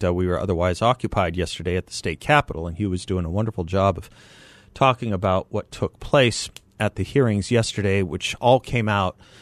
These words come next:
of an event that took place in February, where, uh, A S U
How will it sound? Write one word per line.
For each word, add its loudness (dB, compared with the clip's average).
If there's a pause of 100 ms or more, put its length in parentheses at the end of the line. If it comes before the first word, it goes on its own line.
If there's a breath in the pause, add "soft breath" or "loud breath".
(140 soft breath)
of -6
an 2
event 0
that -12
took -18
place 0
in -4
February, -2 (380 loud breath)
where, 2
uh, 4 (280)
A 4
S 0
U 2